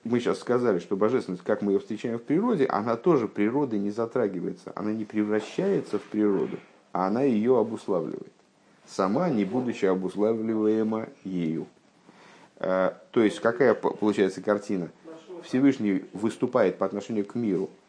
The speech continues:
с одной стороны, одновременно, э, как нечто отстраненное от мира, с другой стороны, как, как еврей, вот здесь мы про-, про-, к этому мы ведем, а с другой стороны, как нечто вовлеченное в мир, кавиехал, вот образом наполняющего света, образом имени Элоким.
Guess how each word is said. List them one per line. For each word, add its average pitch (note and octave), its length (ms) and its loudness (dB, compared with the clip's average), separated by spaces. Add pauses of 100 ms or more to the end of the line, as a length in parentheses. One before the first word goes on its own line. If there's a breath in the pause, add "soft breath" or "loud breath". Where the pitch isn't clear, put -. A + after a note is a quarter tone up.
(140)
с - 160 -6
одной A2 260 2
стороны, E2+ 460 -6 (240)
одновременно, A2+ 600 0 (480 soft breath)
э, F#2 200 -4
как - 240 0
нечто A2 300 -4
отстраненное G#3 560 -2
от B2+ 100 -2
мира, A2+ 180 -2
с G#2 40 -6
другой C#3+ 340 0
стороны, C3+ 400 -2 (160)
как, A2+ 200 -2
как G2+ 200 -6
еврей, G2+ 320 -4 (100)
вот - 100 -12
здесь - 140 -12 (140)
мы F2+ 120 -10 (100)
про-, F#2 140 -4
про-, F2+ 180 -8
к F2+ 100 -8
этому F2 300 -4
мы F2+ 80 -2
ведем, F2+ 260 -4 (380 loud breath)
а - 120 2
с G2+ 60 -2
другой F3+ 340 4
стороны, B2+ 600 0
как - 400 0 (360)
нечто G#2 560 0
вовлеченное A#2 880 2
в F2 100 -6
мир, E2+ 220 -6 (200)
кавиехал, F2 560 -4 (340)
вот F2+ 280 -6
образом F2 840 0
наполняющего F#2+ 600 -2
света, B2+ 320 -2
образом F#2+ 400 -4
имени F#2+ 260 -2
Элоким. G#2 400 -2